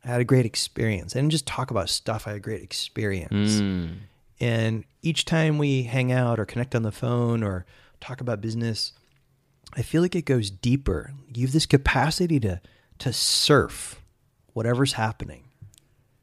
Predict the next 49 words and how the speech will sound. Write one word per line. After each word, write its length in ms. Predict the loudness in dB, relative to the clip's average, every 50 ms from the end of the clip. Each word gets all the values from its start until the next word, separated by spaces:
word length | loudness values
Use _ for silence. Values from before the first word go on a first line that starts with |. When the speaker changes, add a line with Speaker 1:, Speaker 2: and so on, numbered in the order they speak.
| _ _ _
Speaker 1:
and 160 | -6 -6 2 2
play 300 | 4 4 4 4 2 2
with 220 | 0 -2 -6 -10
it. 160 | -14 -16 -18 _ _ -20 _ _ _ _ _ _ _ _ _ _
And 300 | -2 -2 0 0 -2 -4 -6
you're 120 | -4 -4 -4
funny. 580 | -4 -6 -4 -2 -2 -2 -2 -2 -4 -6 -10 -14 -20 -6
Speaker 2:
<laughs> 80 | -2
Thank 1120 | -2 0 4 6 6 6 4 2 -4 -8 -6 -8 -8 -8 -10 -14 -18 -16 -14 -14 -14 -12
you. 120 | -10 -6 0
Speaker 1:
You 120 | 2 4 4
know, 220 | 6 6 6 6
you've 160 | 6 6 6
got 180 | 6 6 6 6
this 160 | 6 4 2
sense 300 | 2 0 0 0 0 0
of 100 | -2 -4
humor, 380 | -2 0 2 2 4 4 2 2
so 140 | 2 0 -2
it 40 | 0
makes 280 | 0 0 -2 -2 -2
it 80 | -4 -4
all 260 | -2 -2 0 0 0
a 20 | 0
lot 180 | 0 -2 -2
more 180 | -2 -4 -4 -4
fun. 540 | -8 -8 -6 -4 -2 -2 -2 -4 -4 -2 2
It's 280 | 2 4 4 2 2 0
Speaker 2:
Yeah. 60 | 0
Speaker 1:
not 100 | -2 -2
just 220 | -2 -6 -6 -6
this 180 | -6 -6 -6 -8
dry 840 | -6 -4 -2 0 0 2 0 0 0 0 0 0 0 -2 -2 -2 0
business. 480 | 0 0 0 0 -2 -4 -6 -8 -8 -8
It's 220 | -8 -8 -6 -4
really 220 | 0 2 2 2
fun. 480 | 2 0 -2 -2 0 2 0 0 -2 -4 -6
It's 120 | -4 -2
fun 60 | 0
to 60 | 2 2
Speaker 2:
Totally. 140 | 2 0
Speaker 1:
hang 200 | -2 -4 -6 -6
out 120 | -8 -10 -10
with 140 | -10 -10 -10
you 180 | -8 -8 -8 -10
and 140 | -8 -6
discover 480 | -4 -4 -2 0 0 2 2 2 0 0
and 140 | -2 -4 -6
create. 500 | -6 -4 -2 0 0 -2 -2 -4 -8